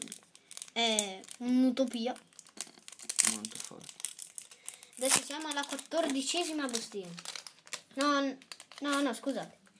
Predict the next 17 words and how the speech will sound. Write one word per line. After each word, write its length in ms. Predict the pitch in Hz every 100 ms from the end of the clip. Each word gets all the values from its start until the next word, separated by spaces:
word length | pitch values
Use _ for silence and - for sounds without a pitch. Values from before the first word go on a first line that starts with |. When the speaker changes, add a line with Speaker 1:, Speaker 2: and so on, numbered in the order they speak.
| - -
Speaker 1:
Quindicesima 680 | 381 339 262 214 190 180
bustina. 280 | 170 - - - - -
Quindici. 400 | 269 - - - _ _ _ _ _ _ _ _ _ _ _ _ _
Mamma 640 | 196 214 302 403 359 285 233
mia! 720 | 247 359 415 339 254 202 175 - - - - _ _ _ _
Questa 520 | - 311 - 285 254
carta 340 | 302 320 302 220
è 80 |
bellissima. 880 | 220 226 240 285 381 - 233 202 180 - -
Gandora, 720 | 226 262 269 262 339 269 226
l'agro, 720 | 226 254 285 262 247 240 220
il 360 | 247 247 240 220
drago 400 | 240 262 254 233
della 220 | 226 220
distruzione. 960 | 226 262 - 254 247 - 247 294 220 160 - _ _ _ -
Molto 280 | 196 196 202
bella. 380 | 202 277 339